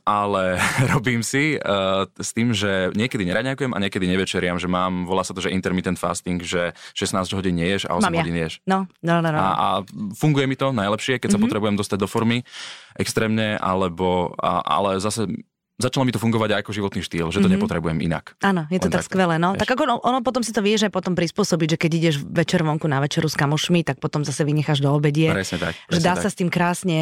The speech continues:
Speaker 2: flexibilne pracovať. To
Speaker 1: Tak,
Speaker 2: tak
Speaker 1: tak.
Speaker 2: je. No dobre, no a poďme k tomu Janošikovi teda, hej. <laughs> Eh, štyri dni do premiéry máme.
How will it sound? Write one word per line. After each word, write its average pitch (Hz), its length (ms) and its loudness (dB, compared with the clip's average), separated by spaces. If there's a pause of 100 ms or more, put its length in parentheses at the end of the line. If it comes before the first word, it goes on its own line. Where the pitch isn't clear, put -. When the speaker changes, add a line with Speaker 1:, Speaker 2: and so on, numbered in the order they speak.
Speaker 2:
flexibilne 151 600 0
pracovať. - 560 -4
To - 80 -2
Speaker 1:
Tak, - 80 0
Speaker 2:
tak 151 80 2
Speaker 1:
tak. - 60 0
Speaker 2:
je. 139 100 -2 (360)
No 247 100 2
dobre, 226 260 0
no 185 80 2
a 185 40 0
poďme 247 200 0
k 214 80 -4
tomu 208 140 4
Janošikovi 156 560 2
teda, 139 200 2
hej. 208 300 2
<laughs> - 400 -12
Eh, 160 80 2 (580)
štyri 269 340 0
dni 233 140 2
do 190 80 2
premiéry 151 400 0
máme. 131 300 -8